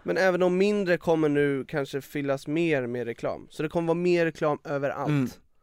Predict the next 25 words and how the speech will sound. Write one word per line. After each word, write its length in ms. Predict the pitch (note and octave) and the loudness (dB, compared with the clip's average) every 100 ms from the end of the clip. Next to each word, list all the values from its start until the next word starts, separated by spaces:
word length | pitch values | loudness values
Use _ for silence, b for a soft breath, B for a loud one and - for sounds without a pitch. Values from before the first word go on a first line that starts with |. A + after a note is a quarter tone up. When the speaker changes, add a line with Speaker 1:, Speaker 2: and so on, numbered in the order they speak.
| _ _ _ _ _ _ _ | _ _ _ _ _ _ _
Speaker 2:
Och 120 | E3 | -2
det 40 | E3 | 0
är 20 | |
så 120 | F3 | 2
här 340 | D#3 G#3+ A3 | 4 6 6
det 100 | A3 | 4
går 460 | F#3+ F3 F3 E3+ E3+ B B | 2 4 6 6 4 B B
när 180 | - D3+ | -2 0
man 160 | D3 C#3 | 0 -2
fuckar 800 | - - C#3 - _ C#3 D3 C#3+ | -8 -4 -2 -4 _ 0 2 2
och 100 | C#3+ | 0
lägger 220 | D3 C#3+ | 0 0
in 140 | C#3 | -2
för 100 | C3 | -2
mycket 240 | C#3 D3 D3 | -2 0 4
regler 440 | E3+ F3 D#3+ D#3 | 6 6 6 2
i 220 | D#3 D3+ | 4 2
det 80 | D3+ | 2
fria 320 | - D#3 D#3 | 2 4 4
systemet. 680 | C#3+ F3 F#3+ G3 D#3+ - - | 2 4 6 6 4 0 -6
Speaker 1:
Alternativt 1300 | A3+ A#3 - A3+ A3+ - E3 C3 A#2+ - - - - | 0 0 0 0 0 0 0 0 -2 -8 -16 -16 -12
Speaker 2:
Jaha? 300 | C3+ A2+ C4+ F#4 _ _ _ | -6 2 4 2 _ _ _
Speaker 1:
att 420 | - E3 - - - | 0 0 0 -16 -4
annonsörer 640 | E3 E3+ E3 - F#3 F3+ F3 | 0 0 0 2 4 4 0
slutar, 920 | - F3 E3 D3 - E3 D#3 D3 | -2 2 2 0 2 4 6 4